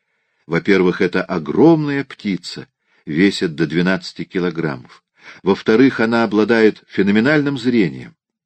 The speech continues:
На нашем параде, если бы мы заранее не знали об этих птицах, возможно,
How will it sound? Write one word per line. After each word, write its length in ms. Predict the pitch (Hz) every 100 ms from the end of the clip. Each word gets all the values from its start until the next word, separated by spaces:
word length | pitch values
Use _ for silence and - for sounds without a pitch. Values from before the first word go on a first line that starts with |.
| _ _ -
На 120 | 87
нашем 340 | 107 - 90
параде, 560 | - 87 135 131 82 69 - - _
если 320 | 80 92 90
бы 140 | 82 90
мы 120 | 90
заранее 500 | 85 95 101 90 87
не 100 | 87
знали 360 | 85 92 90 80
об 160 | 76
этих 260 | 80 - -
птицах, 420 | - 120 - -
возможно, 580 | 87 80 104 101 104